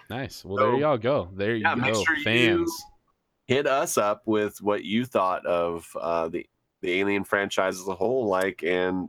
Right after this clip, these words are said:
Speaker 2: each one of those movies. Give
Speaker 1: Absolutely.
Speaker 2: us, we'd love to hear it.
Speaker 1: Yeah, what are your tiers on those? And, uh, tweet at us at, um, Quest for Movies on Twitter, uh,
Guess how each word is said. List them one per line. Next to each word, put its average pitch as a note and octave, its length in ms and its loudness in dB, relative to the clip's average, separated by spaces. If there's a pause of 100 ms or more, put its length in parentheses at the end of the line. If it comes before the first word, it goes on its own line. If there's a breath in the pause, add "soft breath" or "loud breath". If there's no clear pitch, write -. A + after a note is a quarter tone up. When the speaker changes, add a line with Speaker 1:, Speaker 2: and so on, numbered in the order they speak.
Speaker 2:
each G2 240 -2
one G#2+ 120 2
of G2+ 60 0
those G2 200 -2
movies. G2 560 0
Give G2 180 0
Speaker 1:
Absolutely. G#2 440 -2
Speaker 2:
us, - 60 -18 (600)
we'd F#2 100 -4
love F#2 200 0
to F2 60 -14
hear F#2 220 -2
it. - 80 -6 (100)
Speaker 1:
Yeah, A#2 220 0
what G#2+ 140 0
are A2 40 2
your G#2+ 160 0
tiers A2+ 400 -2
on A2+ 180 0
those? C#3 380 0
And, G#2 380 -2
uh, G2+ 180 4 (340)
tweet C#3 240 -2
at G#2 160 2
us B2 240 -2
at, G2+ 320 -4
um, G2+ 560 -2 (160)
Quest - 240 -4
for A#2 80 -2
Movies A#2+ 480 -2
on G2 180 -4
Twitter, B2 420 -6
uh, F2+ 380 -2